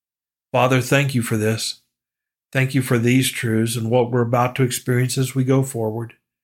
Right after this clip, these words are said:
I pray, Father, that in humility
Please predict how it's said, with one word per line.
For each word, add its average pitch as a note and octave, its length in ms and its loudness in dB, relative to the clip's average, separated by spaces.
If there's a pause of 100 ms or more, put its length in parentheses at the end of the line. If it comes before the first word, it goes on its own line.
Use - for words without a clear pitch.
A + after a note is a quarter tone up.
(480)
I C3 80 -2
pray, C3+ 300 2
Father, C3 380 2
that B2 300 -2 (140)
in A#2 140 -6
humility B2+ 800 0